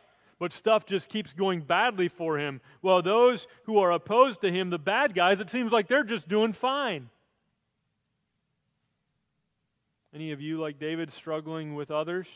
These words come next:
Maybe your hurt is due to the sin of someone else. Why is it that they can sin and you're the one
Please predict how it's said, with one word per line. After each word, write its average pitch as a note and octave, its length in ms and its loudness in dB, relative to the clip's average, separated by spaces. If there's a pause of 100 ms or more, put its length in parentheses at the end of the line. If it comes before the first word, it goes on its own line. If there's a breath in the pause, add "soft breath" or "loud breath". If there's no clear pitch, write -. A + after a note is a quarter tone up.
(1500)
Maybe D#3+ 220 -10
your D#3 360 -6
hurt D#3+ 500 -8
is C3+ 200 -12
due D#3 280 -6
to D3+ 120 -16
the C3+ 140 -10
sin D#3+ 300 -12
of C#3 100 -14
someone C#3+ 440 -12
else. D3+ 500 -14 (400)
Why D#3+ 260 -6
is F3 180 -2
it E3 120 -10
that C#3 260 -10
they F#3 220 -4
can F3 240 -10
sin C3+ 560 -14 (1300)
and D3 120 -12
you're F3+ 320 -2
the E3+ 120 -4
one C#3 440 -8